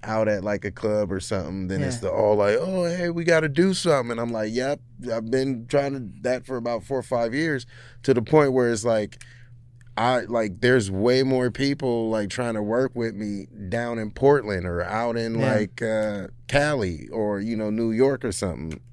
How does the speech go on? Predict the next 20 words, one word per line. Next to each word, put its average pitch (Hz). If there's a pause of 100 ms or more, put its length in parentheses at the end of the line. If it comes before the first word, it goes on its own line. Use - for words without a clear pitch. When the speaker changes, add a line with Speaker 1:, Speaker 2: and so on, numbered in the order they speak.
(340)
Speaker 1:
When 101
it's 104
like, 104 (180)
for, 101
for 110
a 101
long 120
time, 135
I 104
was 95
like, 87
"Yo, 95
but 80
I'm 85
really, 107
this 113
is 110
where 117
I'm 113
at. 151